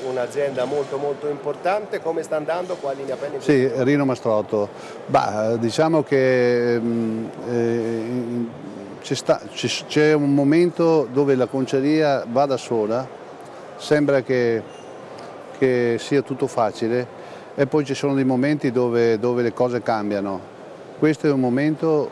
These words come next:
Speaker 2: oh, un po' più difficoltoso perché le cose stanno cambiando, bisogna produrre meglio, bisogna essere, mm, più propositivi, bisogna avere una pre-, eh, preparare la squadra sempre più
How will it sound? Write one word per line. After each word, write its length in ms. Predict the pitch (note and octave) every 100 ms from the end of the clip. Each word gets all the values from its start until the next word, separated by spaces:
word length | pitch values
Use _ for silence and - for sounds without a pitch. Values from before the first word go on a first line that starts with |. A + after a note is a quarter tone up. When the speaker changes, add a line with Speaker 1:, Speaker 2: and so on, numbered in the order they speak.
| -
Speaker 2:
oh, 340 | A#2 A2 G#2+ G#2
un 140 | G#2+
po' 140 | G2 B2
più 200 | - A#2+
difficoltoso 840 | A2+ - A2+ A#2+ G#2 D#3 F3 F3
perché 260 | B2+ A2 A#2+
le 140 | G#2+
cose 200 | B2+ B2
stanno 260 | - A#2 G#2+
cambiando, 540 | A2 G#2+ C3 D#3+ D3+
bisogna 420 | A#2+ A2+ A#2+ A#2 - - -
produrre 340 | - A2+ A#2+ A2+
meglio, 460 | A#2+ C#3+ D3 D3 C3+ - - - - -
bisogna 380 | B2+ C#3 C#3+ C#3
essere, 340 | C3+ B2+ C3
mm, 600 | A#2+ A#2+ A#2 A2+ A2 A2 G#2
più 380 | B2 B2+ B2 A2
propositivi, 920 | - A2+ A#2+ A2 G#2+ D3+ E3 D#3+ D#3 B2 - - - - - -
bisogna 920 | B2+ D3 C3 D#3+ E3 E3+ E3 C#3+ -
avere 440 | C3 A#2+ D3 D3
una 180 | C3+ B2
pre-, 220 | - B2 A#2+
eh, 40 | A#2
preparare 720 | B2 A#2+ B2+ C3+ D#3 D3 B2 - B2+
la 140 | A#2+
squadra 460 | - C3+ D3 D3+ C#3+
sempre 460 | - C#3+ C#3+ D3
più 480 | - C3 C3 B2 A2